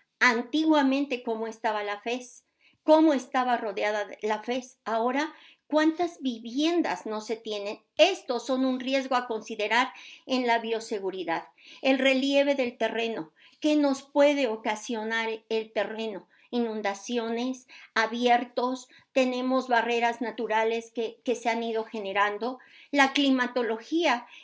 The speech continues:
es otro de los puntos, porque eso nos ayuda a saber cómo vamos a establecer nuestro sistema de norte a sur, de sur a, de, de este a oeste,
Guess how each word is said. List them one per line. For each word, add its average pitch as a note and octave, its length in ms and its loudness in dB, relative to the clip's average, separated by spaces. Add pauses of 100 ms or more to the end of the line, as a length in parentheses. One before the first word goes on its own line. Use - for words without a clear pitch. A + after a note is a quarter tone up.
es C#4 180 -6
otro D#4 260 2
de C#4+ 80 2
los A3+ 180 -4
puntos, D4+ 380 -2
porque C#4 240 -10
eso D#4 160 -4
nos C#4+ 220 0
ayuda C#4+ 360 0
a C4 60 0
saber C4 400 -2 (360)
cómo E4+ 520 6
vamos C#4 420 0
a B3+ 60 -4
establecer A#3+ 520 -4
nuestro A#3+ 320 -6
sistema A3+ 640 -6
de A3+ 140 2
norte B3 360 -2
a A3+ 60 2
sur, B3 400 -8
de A3 140 -4
sur A#3+ 260 -4
a, A3+ 180 0 (300)
de, A#3 320 -2
de B3 300 4
este B3 260 0
a A3 160 2
oeste, B3 720 2